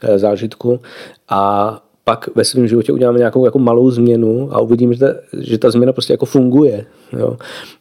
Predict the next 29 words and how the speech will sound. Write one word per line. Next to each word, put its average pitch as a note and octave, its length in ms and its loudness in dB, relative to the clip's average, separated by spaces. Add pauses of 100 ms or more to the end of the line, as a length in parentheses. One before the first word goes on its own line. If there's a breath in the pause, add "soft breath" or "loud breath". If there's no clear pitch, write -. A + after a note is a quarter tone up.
A A2 60 0
když A2+ 440 -2
těchto A2+ 200 0
těch A#2+ 220 -2 (200)
změn, A#2+ 600 0
jako A#2 240 0
zase G#2+ 240 0
za, G#2+ 260 -4
za A2 80 -6
chvíli B2 220 2
udělám A#2 240 0
další A2 280 -2
změnu B2+ 180 2
a A#2+ 40 2
pak B2+ 160 0
další, A#2+ 380 0 (240 loud breath)
tak A2+ 180 -2
vidím, B2 220 2
že C3+ 100 -2
ten B2+ 180 -2
svůj B2+ 380 2
život B2 380 0
vlastně B2+ 480 -2
někam B2+ 640 -2
vedu B2+ 520 0
a G#2+ 40 4
že A2 160 -2
ho A#2 360 2 (100)
mám C3+ 400 0